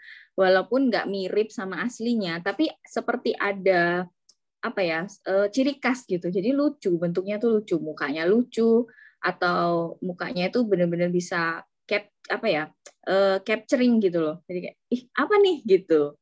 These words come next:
dari situ akhirnya saya semakin pede bikin amigurumi. Oh, ternyata kalau saya tuh lebih cocok juga di amigurumi daripada yang mungkin yang baju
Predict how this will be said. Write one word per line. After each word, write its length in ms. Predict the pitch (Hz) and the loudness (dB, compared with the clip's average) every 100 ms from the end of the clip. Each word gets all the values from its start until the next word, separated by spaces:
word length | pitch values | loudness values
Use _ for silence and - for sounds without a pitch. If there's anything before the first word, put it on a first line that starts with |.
| _ - _ _ _ _ | _ -20 _ _ _ _
dari 200 | 170 175 | 0 2
situ 220 | 240 - | 0 -2
akhirnya 340 | 277 254 247 294 | -4 -4 -6 -4
saya 280 | 254 277 | -4 -6
semakin 500 | 320 220 202 - 220 | -6 -6 -6 -4 -4
pede 380 | 226 220 220 196 | 2 2 6 4
bikin 220 | 196 185 175 | 4 -4 -6
amigurumi. 520 | 170 170 165 165 160 | -6 -6 -6 -6 -2
Oh, 200 | 214 240 | 0 0
ternyata 520 | 220 202 214 262 277 _ _ | 0 -2 0 -2 -2 _ _
kalau 260 | - 190 - | -4 -2 -2
saya 200 | 220 190 | -2 -2
tuh 160 | 277 | 0
lebih 160 | 262 180 | 0 0
cocok 260 | 185 202 - | -2 -2 -2
juga 220 | 220 185 | 0 0
di 100 | 175 | 0
amigurumi 680 | 165 175 170 170 170 165 156 | -4 -6 -6 -4 -4 -6 -2
daripada 420 | 151 160 160 180 | -2 -2 -2 0
yang 240 | 185 175 | 0 -2
mungkin 260 | 175 165 202 | -6 -4 -4
yang 140 | 190 175 | -2 -2
baju 680 | 151 147 170 165 160 156 | -4 -4 -4 -2 -2 -6